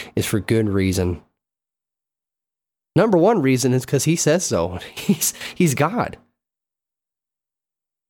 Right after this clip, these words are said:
But like I said, you know, he wants us to be healthy. He wants us to be happy.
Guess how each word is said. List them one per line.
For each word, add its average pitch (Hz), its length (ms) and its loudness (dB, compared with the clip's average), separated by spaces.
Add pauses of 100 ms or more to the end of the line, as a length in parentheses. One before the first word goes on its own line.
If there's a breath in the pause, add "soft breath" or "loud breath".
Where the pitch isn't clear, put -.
(380)
But 135 80 2
like 180 200 2
I 107 80 0
said, 190 360 0
you 117 80 2
know, 117 140 2
he 180 180 0
wants 185 420 0
us 110 140 -2
to 107 140 -2
be 131 160 2
healthy. 107 400 -2
He 110 120 2
wants 151 360 0
us 147 140 0
to 101 100 -4
be 143 280 0 (340)
happy. 113 500 -2